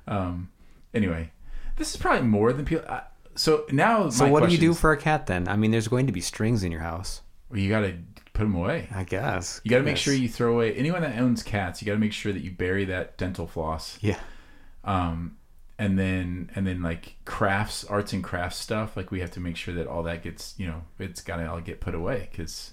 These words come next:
Speaker 2: Oh.
Speaker 1: they just, there's something about it. They like to gnaw on those kinds of things, but, um, yeah, it can be really dangerous for them. Um, so here's my question though, for the, for the audience who is listening,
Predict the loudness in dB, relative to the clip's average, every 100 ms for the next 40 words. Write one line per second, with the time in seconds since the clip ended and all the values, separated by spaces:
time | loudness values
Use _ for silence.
0 | -14 -8 -4 -4 -4 -2 0 -2 -6 -4
1 | -2 -2 0 0 2 2 2 0 0 0
2 | 0 2 0 2 0 0 -4 -6 -6 -6
3 | -6 -6 -2 -2 -4 -10 -10 -8 -4 -4
4 | -6 -10 -10 -8 -8 -6 -6 -4 -6 -4
5 | -4 -6 -6 0 2 2 2 2 0 -4
6 | -6 -12 -8 -8 -8 -10 -6 -2 0 0
7 | -4 -2 2 2 0 -8 0 0 2 -2
8 | 0 0 0 -2 -2 -2 -4 -6 -6 -4
9 | -2 -2 -4 -6 -6 -4 -6 -4 -2 -2
10 | -2 -4 -6 -6 -2 -2 -2 -4 -4 -6